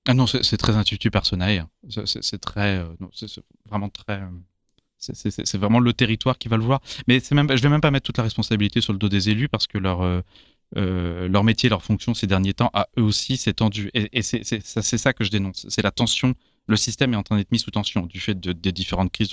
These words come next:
qui ont été longuement évoquées ici. Et les élus, comme, euh, comme l'ensemble des acteurs de la ville, sont dans une situation de tension, euh, exacerbée. Ils doivent jongler entre une, des, des,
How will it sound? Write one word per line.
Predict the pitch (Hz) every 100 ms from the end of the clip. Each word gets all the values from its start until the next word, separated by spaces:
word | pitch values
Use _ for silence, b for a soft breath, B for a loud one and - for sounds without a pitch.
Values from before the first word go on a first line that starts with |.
| 95
qui | -
ont |
été | - 95
longuement | 104 101 98
évoquées | 92 95 98
ici. | 92 - 123 147 B B B B
Et | 120 104
les | 95 98 92 92 101
élus, | 107 113 113
comme, | - 113 107 98
euh, | 92
comme | - 98
l'ensemble | 98 - 101
des | 92
acteurs | 92 - 95
de |
la | 92 92
ville, | 90 135
sont | -
dans | 95
une | 90 104
situation | - - 104 101 113
de | 98
tension, | 95 104 101 - - 113 - b b b -
euh, | 104 92 92 90 90 87 90
exacerbée. | 123 110 101 98 107 95 117 143 180 -
Ils | 107 101
doivent | 113 101
jongler | 101 104 107 107
entre | 95 90 - 95
une, | 90 87
des, | 85 90
des, | 85 87